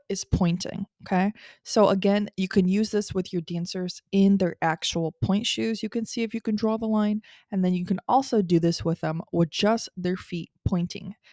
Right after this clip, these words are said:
and see if you can draw that straight line up through their shins.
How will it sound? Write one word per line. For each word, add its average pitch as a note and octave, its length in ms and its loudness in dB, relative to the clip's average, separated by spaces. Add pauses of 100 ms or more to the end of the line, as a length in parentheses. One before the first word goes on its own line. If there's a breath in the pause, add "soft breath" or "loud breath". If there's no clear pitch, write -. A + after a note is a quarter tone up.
(140 soft breath)
and F#3 160 -2
see - 140 -4
if F#3 100 0
you - 80 -16
can E3+ 160 0
draw D#3+ 260 0
that E3+ 220 -10
straight - 460 -4
line E3 300 -2 (200)
up A#3+ 360 -4
through - 320 -2
their E3 160 0
shins. - 640 -10